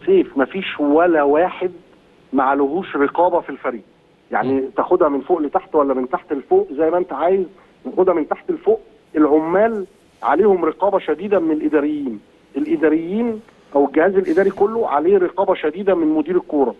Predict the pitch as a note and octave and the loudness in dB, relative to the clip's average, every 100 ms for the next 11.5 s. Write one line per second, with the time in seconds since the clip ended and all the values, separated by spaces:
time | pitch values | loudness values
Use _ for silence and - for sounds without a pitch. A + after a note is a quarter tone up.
0 | _ B2 G#2 - D3 F#3 G#3+ - G#3 A3 | _ -16 -12 -2 0 2 2 2 2 4
1 | A#3 A3 - D3 F3+ G#3 G3 - - D3+ | 2 -2 -4 -2 2 0 -2 -8 -4 -4
2 | D3+ G3+ G3+ E3 D#3+ D#3 G#3 G#3 A#3 - | 0 2 2 2 0 -4 -2 -2 -2 -6
3 | _ - D4 D#3 G3+ G#3 F3+ E3+ D#3 E3 | _ -4 0 2 2 0 -2 -2 -2 0
4 | F#3+ D#3+ - F3 G#3+ A#3+ - F3+ G3+ F#3 | 0 -4 -2 2 2 0 0 0 0 -4
5 | _ _ - E3 G3 F#3 - G3+ F#3+ F3 | _ _ -2 0 2 0 -6 -2 -2 -2
6 | E3+ - D3+ A2+ - _ _ _ - G3 | -6 -6 -4 -6 -8 _ _ _ -4 -2
7 | F#3+ G3 G3 - G3+ A3+ A3+ A3 _ - | 0 -2 -2 -2 2 2 2 -4 _ -4
8 | D3 G3+ G3 F3 - G#3 F#3 F3 F3 G#3 | 0 2 2 0 0 0 0 -4 -6 -2
9 | G3+ E3 F3+ G3+ F#3+ F#3 F3+ E3 F#3+ A3 | -2 -2 -2 -2 -2 -4 -6 0 0 0
10 | A3+ _ _ _ F#3+ G#3+ G3+ F#3+ _ E3 | -4 _ _ _ 2 2 2 -4 _ -4
11 | E3 D#3+ D#3+ D#3 | 0 2 4 4